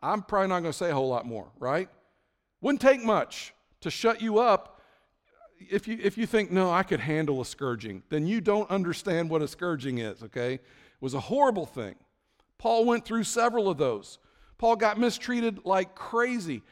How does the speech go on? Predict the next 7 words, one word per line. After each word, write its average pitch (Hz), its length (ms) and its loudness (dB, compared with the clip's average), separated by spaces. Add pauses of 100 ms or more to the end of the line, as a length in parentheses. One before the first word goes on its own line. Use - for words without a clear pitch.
(100)
and 156 120 2
he 160 100 2
just 175 640 -4 (180)
was 147 220 -2
relentless 165 920 0
in 156 160 0
this 156 300 -4